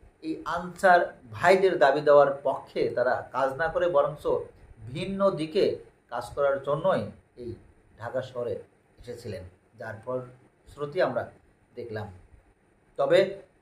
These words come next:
আমাদেরকে সবসময় চোখ কান খোলা রাখতে হবে, আমরা যাতে আমাদের এই, আহ, আপনার শত হাজার রক্তের বিনিময়ে প্রতিষ্ঠিত এই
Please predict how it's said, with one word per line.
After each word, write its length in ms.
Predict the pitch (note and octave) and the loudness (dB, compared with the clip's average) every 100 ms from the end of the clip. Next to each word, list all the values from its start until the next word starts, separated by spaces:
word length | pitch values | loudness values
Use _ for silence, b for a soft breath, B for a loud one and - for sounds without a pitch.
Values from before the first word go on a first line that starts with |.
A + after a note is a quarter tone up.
| _ _ - | _ _ -6
আমাদেরকে 480 | E3 G3+ G#3+ - E4 - - - | 2 4 4 2 -2 -2 -6 -12
সবসময় 520 | - F3+ - G3+ G3+ | -4 -4 -2 -4 -2
চোখ 120 | F3 F3 | -2 -4
কান 120 | E3 | -6
খোলা 160 | D#3+ C#3 | 0 2
রাখতে 240 | C#3 - D#3+ | 2 -2 -2
হবে, 180 | E3+ F#3+ F#3+ - _ - | 0 0 -2 -10 _ -10
আমরা 280 | C#3+ F3+ F#3 F3 | -4 4 6 6
যাতে 240 | C#3+ D#3 F3+ F3+ - _ - | 4 2 -2 -4 -10 _ -10
আমাদের 360 | D3+ E3+ E3+ F3 F3 E3 D#3+ | -2 0 0 -2 -4 -6 -4
এই, 80 | D#3+ - - _ _ - | -4 -6 -16 _ _ -6
আহ, 300 | C#3 C#3+ C3+ - | 0 2 2 0
আপনার 240 | C#3+ D3 C#3 - - - - | 0 0 -2 -4 -18 -20 -6
শত 280 | D#3+ D3+ E3 C#3 B2+ - C3 | -4 0 0 0 -2 -8 -6
হাজার 320 | C3+ D3+ D3 B2+ A#2 | 2 4 4 2 0
রক্তের 360 | C#3+ - - C#3+ | 0 0 -6 -6
বিনিময়ে 360 | C#3 D3 C#3+ C#3 | -6 -6 -4 -4
প্রতিষ্ঠিত 420 | C#3+ D#3 - D3+ C#3+ | -8 -14 -20 -14 -10
এই 180 | B2+ | -8